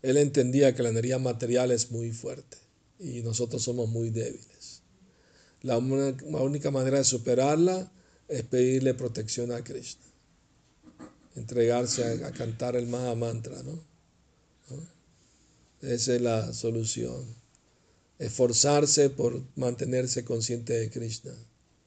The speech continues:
y mantenerse en compañía de devotos,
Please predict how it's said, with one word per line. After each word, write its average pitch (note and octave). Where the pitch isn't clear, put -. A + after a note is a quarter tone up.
y -
mantenerse B2
en B2
compañía A#2
de A#2
devotos, C3